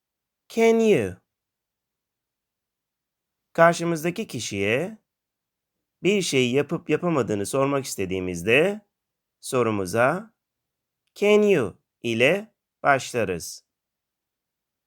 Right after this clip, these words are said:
Can you play golf? Golf oynayabiliyor musun?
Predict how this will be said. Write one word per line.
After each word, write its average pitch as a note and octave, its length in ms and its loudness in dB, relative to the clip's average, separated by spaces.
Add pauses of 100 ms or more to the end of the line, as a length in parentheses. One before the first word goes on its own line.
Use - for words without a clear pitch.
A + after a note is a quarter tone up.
(2500)
Can G#3+ 200 4
you C4+ 180 0
play F#3+ 340 0
golf? B2+ 600 0 (2500)
Golf D#3 280 4
oynayabiliyor D3 640 2
musun? C3+ 520 -6